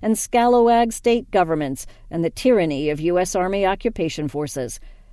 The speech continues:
Blacks were inferior, they reasoned, and unfit for any government. They praised Andrew Johnson's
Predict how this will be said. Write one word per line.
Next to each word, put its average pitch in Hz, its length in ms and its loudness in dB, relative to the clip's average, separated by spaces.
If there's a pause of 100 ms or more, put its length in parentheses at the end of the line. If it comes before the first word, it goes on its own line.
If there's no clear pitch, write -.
(240)
Blacks 156 460 -4
were 175 160 2
inferior, 220 760 4
they 151 160 0
reasoned, 165 500 -2
and 160 300 0
unfit 185 600 0
for 220 200 0
any 262 200 4
government. 143 520 -6 (380)
They 208 180 4
praised 226 640 2
Andrew 170 400 0
Johnson's 165 720 -2